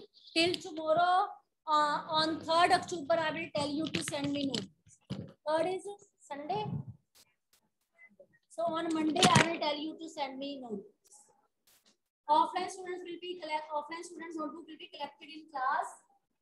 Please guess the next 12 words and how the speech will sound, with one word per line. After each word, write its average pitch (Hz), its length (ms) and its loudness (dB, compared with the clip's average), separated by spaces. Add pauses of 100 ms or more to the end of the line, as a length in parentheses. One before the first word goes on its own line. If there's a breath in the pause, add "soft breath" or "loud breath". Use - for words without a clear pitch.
Online 302 360 -2
will 302 160 -4
be 302 120 -10
sending 269 420 -8
me 269 140 -4
making 254 360 -8
P 220 200 -18
D 370 160 -20
F. - 80 -20 (760)
This 339 280 -8
page, 330 260 -2
yes. 269 440 4